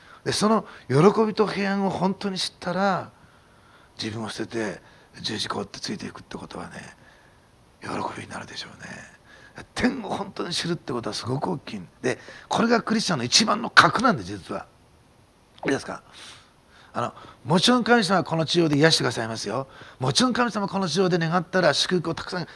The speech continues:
境内の祝福、世の中的に言えば、今、世-、世的に言いますよ。出世の祝福、ね、学校で、あの、好き、願ってる学校に入れる祝福、幸せな結婚の祝福、家族の回復の祝福、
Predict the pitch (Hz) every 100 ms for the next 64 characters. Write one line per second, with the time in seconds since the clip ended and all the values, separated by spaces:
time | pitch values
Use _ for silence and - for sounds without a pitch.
0 | - - 160 139 143 143 - 180 170 165
1 | 147 - - - 135 170 160 160 165 165
2 | 151 143 - 135 135 147 - 156 165 190
3 | 185 165 165 - - 151 - 156 143 -
4 | 190 - 190 - - - 196 208 143 160
5 | 160 160 - - - 120 131 131 135 -
6 | - - - 165 160 143 151 135 147 160
7 | 160 165 147 160 156 156 175 175 - 202
8 | 202 185 175 - - - - 160 156 170
9 | 165 175 151 147 156 - 202 170 190 -
10 | - - 165 170 175 170 170 180 180 170
11 | - 208 202 175